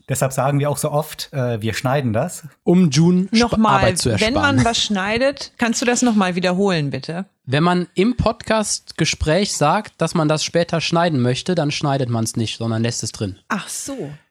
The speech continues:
Speaker 3: Okay.
Speaker 1: Ja,
Speaker 2: Hab
Speaker 1: ich
Speaker 2: ich
Speaker 1: kann
Speaker 2: letztens
Speaker 1: das
Speaker 2: bei irgendwelchen Kollegen gehört.
Speaker 1: Ich
Speaker 2: Bei
Speaker 1: sage,
Speaker 2: professionellen Kollegen.
Speaker 1: äh, nee, ich sage, wenn man im Podcast sagt, man schneidet, dann möchte man es so wirken lassen, als schneide man nicht.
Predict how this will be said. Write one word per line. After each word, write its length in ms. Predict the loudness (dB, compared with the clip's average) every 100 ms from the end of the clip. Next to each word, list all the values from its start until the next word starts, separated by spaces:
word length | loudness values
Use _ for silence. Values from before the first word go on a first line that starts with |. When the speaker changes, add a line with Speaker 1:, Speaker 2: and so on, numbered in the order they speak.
| -14
Speaker 3:
Okay. 100 | -2
Speaker 1:
Ja, 60 | 0
Speaker 2:
Hab 100 | 0
Speaker 1:
ich 160 | 0
Speaker 2:
ich 40 | 0
Speaker 1:
kann 60 | 2
Speaker 2:
letztens 260 | 4 2 2
Speaker 1:
das 100 | 2
Speaker 2:
bei 180 | 2
irgendwelchen 540 | 2 0 0 0 0 -2
Kollegen 440 | 0 0 0 -2
gehört. 420 | -4 -6 -10 -14 _
Speaker 1:
Ich 220 | -2 0 2
Speaker 2:
Bei 80 |
Speaker 1:
sage, 160 | 4 4
Speaker 2:
professionellen 560 | 4 2 4 4 4 2
Kollegen. 240 | 4 4
Speaker 1:
äh, 160 | 4 0 -6 -8 0
nee, 160 | 0 0
ich 120 | 0
sage, 380 | 2 2 0 2
wenn 100 | 2
man 160 | 2 2
im 100 | 0
Podcast 520 | -2 -2 -2 -2 0
sagt, 320 | 0 0 -2
man 100 | -2
schneidet, 720 | 0 0 2 2 0 -2 -12 _
dann 140 | 0 2
möchte 320 | 2 0 0
man 140 | 2
es 120 | 2
so 160 | 2 2
wirken 320 | 2 2 0
lassen, 440 | 0 0 0 -2 -4 -4
als 300 | -2 -2 -4
schneide 520 | -4 -2 0 0 0
man 220 | 0 2
nicht. 440 | 0 -2 -6 -16